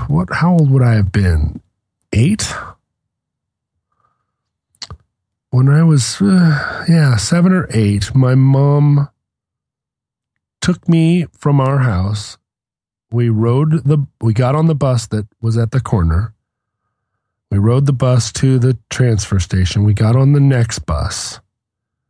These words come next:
We rode that bus to downtown to the, the Bon Marché, and we got off at the Bon Marché and then got on a third bus that took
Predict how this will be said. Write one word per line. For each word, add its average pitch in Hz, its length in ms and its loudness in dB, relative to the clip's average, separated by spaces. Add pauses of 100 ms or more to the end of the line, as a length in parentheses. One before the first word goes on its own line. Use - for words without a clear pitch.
(200)
We 104 100 0
rode 127 320 2
that 139 240 0
bus 123 340 0
to 110 520 0 (520)
downtown 120 600 0
to 107 160 -2
the, 101 220 -2 (180)
the 101 120 0
Bon 107 280 0
Marché, 90 720 0
and 90 100 0
we 95 80 0
got 107 280 0
off 123 200 0
at 120 120 -2
the 117 80 -2
Bon 104 260 0
Marché 87 600 0 (680)
and 98 240 2
then 101 160 2
got 107 240 2
on 104 180 2
a 92 40 2
third 214 480 -2
bus 85 600 -6
that 104 240 -6
took 120 220 -4